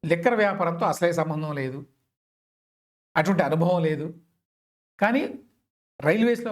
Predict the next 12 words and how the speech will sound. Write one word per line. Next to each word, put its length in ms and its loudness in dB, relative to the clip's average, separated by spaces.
పనిచేసిన 400 -4
వాసుదేవరెడ్డిని 680 0
తీసుకొచ్చి 340 -6
ఆ 80 2
సీట్లో 300 -4
కూర్చోబెడితే 520 -2
మనకు 220 -2
కావాల్సిన 360 0
విధంగా 260 0
అన్నీ 180 0
చేసుకోవచ్చు. 540 -6
So 80 2